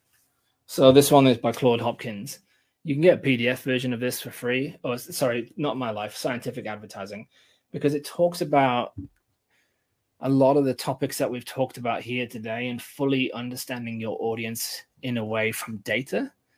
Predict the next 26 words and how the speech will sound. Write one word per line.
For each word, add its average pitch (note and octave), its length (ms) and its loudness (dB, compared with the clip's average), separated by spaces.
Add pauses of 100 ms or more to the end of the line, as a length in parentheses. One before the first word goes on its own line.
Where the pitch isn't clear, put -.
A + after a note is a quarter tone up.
(420)
From F#3+ 240 2
a - 20 2
C F3+ 220 2
R D#3+ 160 2
O G3 80 8
perspective, A#2 560 -4
the B2+ 80 -8
biggest D#3 360 -6
companies C3 460 -6
in A2 120 -8
the A2 60 -6
world A#2 600 0
are A2+ 80 -2
data-driven, A#2+ 960 -4
which C#3+ 180 -8
means B2 440 -2 (880)
none C#3+ 300 4
of D3+ 100 0
the C3 60 -2
choices C#3 540 -2
that A#2 120 -6
they A#2+ 120 -6
make A2+ 320 -6
are G#2+ 100 -4
opinion-based. A2 720 -4
They're G#2+ 180 -4